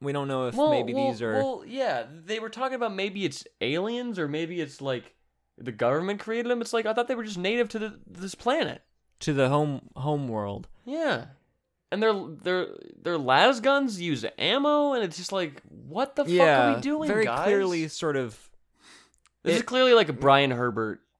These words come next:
Speaker 2: written, maybe. Um,
Speaker 1: Oh, maybe that's it. Maybe
Speaker 2: yeah.
Speaker 1: this was,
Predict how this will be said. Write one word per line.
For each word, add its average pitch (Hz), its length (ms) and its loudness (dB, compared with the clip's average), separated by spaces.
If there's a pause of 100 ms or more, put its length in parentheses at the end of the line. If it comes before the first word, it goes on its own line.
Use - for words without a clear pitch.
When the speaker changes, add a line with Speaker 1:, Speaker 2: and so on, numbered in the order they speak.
(180)
Speaker 2:
written, 101 440 -4
maybe. 85 460 -8 (500)
Um, 107 280 -8
Speaker 1:
Oh, 165 360 4
maybe 170 280 -2
that's 139 340 -2
it. 110 100 -6
Maybe 110 260 -4
Speaker 2:
yeah. - 60 -4
Speaker 1:
this - 240 -10
was, 127 640 -8